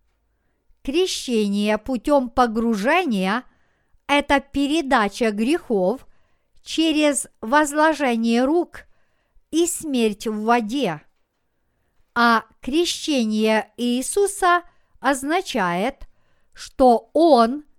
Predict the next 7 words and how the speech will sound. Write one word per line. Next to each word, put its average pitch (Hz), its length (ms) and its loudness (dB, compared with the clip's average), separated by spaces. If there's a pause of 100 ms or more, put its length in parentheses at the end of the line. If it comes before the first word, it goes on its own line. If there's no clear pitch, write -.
(140)
через 302 560 -2
возложение 285 960 0
рук 202 380 -6 (560)
взял 277 400 2
на 294 180 -2
себя 254 600 0 (280)
все 302 480 0